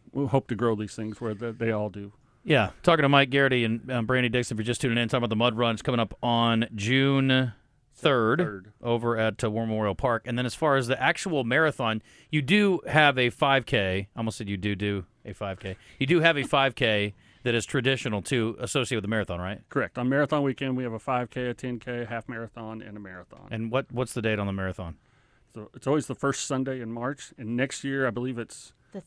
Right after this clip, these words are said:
Speaker 3: third.
Speaker 1: weekend is first, second, and third. That
Speaker 3: Yeah.
Speaker 1: Friday, Saturday, Sunday is
Speaker 2: Okay.
Speaker 1: all of our events.
Speaker 2: So we get a whole calendar, basically, before we get to that. But you have other ancillary events that are gonna go on through the year?
Speaker 1: Yes.
Speaker 2: Okay.
Speaker 1: And we have a, a, our Run Local program, where if you take part in our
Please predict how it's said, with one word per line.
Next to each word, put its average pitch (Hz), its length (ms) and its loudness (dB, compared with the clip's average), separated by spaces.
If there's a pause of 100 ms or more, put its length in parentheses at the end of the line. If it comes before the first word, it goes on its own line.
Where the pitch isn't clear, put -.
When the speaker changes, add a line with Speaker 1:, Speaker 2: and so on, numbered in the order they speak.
(100)
Speaker 3:
third. - 80 -2
Speaker 1:
weekend 123 380 0
is 101 120 -8
first, - 260 -6
second, 113 260 -8
and 101 100 -16
third. 107 220 -4
That 113 60 -4
Speaker 3:
Yeah. 101 100 -6
Speaker 1:
Friday, 110 260 -4
Saturday, 104 380 -8
Sunday 98 300 -14
is 101 140 -10
Speaker 2:
Okay. 113 160 -4
Speaker 1:
all 110 80 0
of 98 100 -4
our 98 160 -4
events. 98 460 -16
Speaker 2:
So - 120 -20
we 123 40 -4
get 113 100 -2
a 101 40 2
whole 101 140 -2
calendar, 95 420 -4 (200)
basically, 95 400 -6
before 92 300 -10
we 92 80 -8
get 90 140 -12
to - 60 -20
that. 95 120 -4
But 113 100 2
you 151 60 8
have 143 100 4
other 135 360 4
ancillary 123 440 4
events 110 300 4
that 117 60 0
are 110 40 4
gonna 110 140 2
go 113 60 2
on 113 120 4
through 117 120 0
the 104 80 0
year? 117 360 4 (240)
Speaker 1:
Yes. - 300 -10 (160)
Speaker 2:
Okay. 98 220 -4 (120)
Speaker 1:
And 131 140 4
we 143 80 6
have 135 160 4
a, 110 200 4 (120)
a, 104 260 -4 (380)
our 117 120 0
Run 123 280 4
Local 135 300 0
program, 147 460 -2 (480)
where 113 120 0
if 104 120 -2
you 131 60 0
take 127 240 -2
part 131 260 2
in 120 140 0
our 104 300 -6